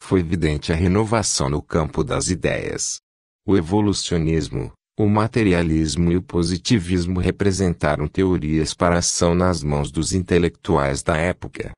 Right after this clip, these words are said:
A imagem do progresso e a concepção de modernização seriam associadas à palavra república.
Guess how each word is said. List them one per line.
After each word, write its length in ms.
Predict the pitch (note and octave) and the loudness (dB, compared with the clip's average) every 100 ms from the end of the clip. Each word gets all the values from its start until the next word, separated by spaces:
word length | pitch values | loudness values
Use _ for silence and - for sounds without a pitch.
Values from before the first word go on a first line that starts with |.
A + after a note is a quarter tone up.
| _ _ _ _ | _ _ _ _
A 100 | G2 G2+ | 0 4
imagem 540 | G2+ A2+ B2+ A2+ A#2 | 4 4 4 2 -2
do 140 | G2+ | -2
progresso 640 | G2 A2+ G2+ D#2+ D2 C#2+ - | -2 0 0 2 0 -2 0
e 80 | A2 | 0
a 60 | |
concepção 920 | G#2 - A2 - - E2+ - - C#2 C2+ | 0 0 0 0 -4 -4 -4 -2 -2 0
de 120 | D2 | -2
modernização 1040 | D#2 F2 F2+ F#2 D#2+ D#2 C#2+ C#2+ - D#2 | 0 0 2 0 2 0 0 -2 -2 -2
seriam 480 | C#2 - A2 E2+ E2+ | -2 0 0 2 2
associadas 920 | E2 - F2 - - D#2 C#2 D2 C#2 | 2 -2 -2 -2 0 0 0 -2 0
à 80 | D2+ | -2
palavra 580 | - D2 B1+ A#1+ B1 C#2+ | 0 0 0 -2 -2 0
república. 800 | E2+ - - - - - - | -2 0 -2 0 -2 -4 -6